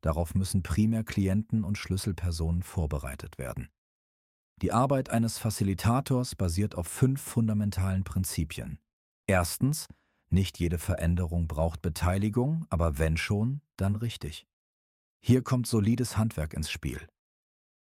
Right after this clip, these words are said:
Zweitens, Beteiligung ist kein radikaler Gegensatz zur Steuerung, sondern ein Spektrum mit vielen sinnvollen Zwischentönen.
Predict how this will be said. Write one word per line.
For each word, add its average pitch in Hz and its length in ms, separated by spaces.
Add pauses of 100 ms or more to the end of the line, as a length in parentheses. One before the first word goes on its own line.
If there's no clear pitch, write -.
(380)
Zweitens, 80 580 (800)
Beteiligung 143 640
ist - 200
kein 127 280
radikaler 113 540
Gegensatz 104 580
zur - 140
Steuerung, 92 680
sondern 101 340
ein 95 120
Spektrum 135 680 (400)
mit 82 160
vielen 127 420
sinnvollen 101 560
Zwischentönen. 76 800